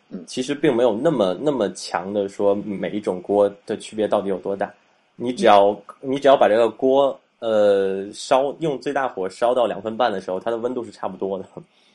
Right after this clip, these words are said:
Speaker 2: 嗯。
Speaker 1: 好，嗯。
Speaker 2: 嗯，然后这样的话，呃，像你刚才说的封汁，没错，这个，这个封汁的理论是已经被证明是错误的了。但是其实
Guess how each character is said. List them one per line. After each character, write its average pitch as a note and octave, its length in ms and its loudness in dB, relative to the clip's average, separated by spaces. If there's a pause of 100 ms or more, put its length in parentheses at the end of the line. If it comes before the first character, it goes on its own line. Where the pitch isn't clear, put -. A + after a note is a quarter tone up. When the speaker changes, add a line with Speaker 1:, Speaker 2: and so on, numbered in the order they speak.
(140)
Speaker 2:
嗯。 G#2 140 -8
Speaker 1:
好， E3+ 260 -10 (480)
嗯。 F#3+ 160 -14 (320)
Speaker 2:
嗯， G2 200 -10 (400)
然 G#2 280 -2
后 C3+ 300 6
这 C#3+ 140 2
样 C#3 140 2
的 A#2 140 0
话， G#2 380 2 (460)
呃， A#2+ 520 4
像 E3+ 240 0
你 G#2+ 60 -2
刚 C3+ 140 2
才 D#3+ 100 2
说 F3+ 120 0
的 C#3+ 100 6
封 D#3+ 340 -2
汁， D#3 380 -4 (340)
没 A#2+ 160 0
错， B2 380 -2
这 E3 140 2
个， G#2+ 320 4 (140)
这 D3+ 220 -4
个 G#2 300 4
封 D#3+ 220 0
汁 E3+ 80 -4
的 E3 80 2
理 G#2 140 -4
论 G#2 240 -4
是 G2+ 720 -6
已 A2 100 -14
经 A2 140 -4
被 C#3+ 140 0
证 C3+ 200 -2
明 G2 140 -6
是 A2+ 140 -10
错 B2+ 260 0
误 F#2+ 100 -6
的 C2+ 120 -12
了。 C2 120 -16 (440)
但 D#3+ 160 2
是 G3+ 160 -4
其 D3 240 -8
实 D#3+ 500 -6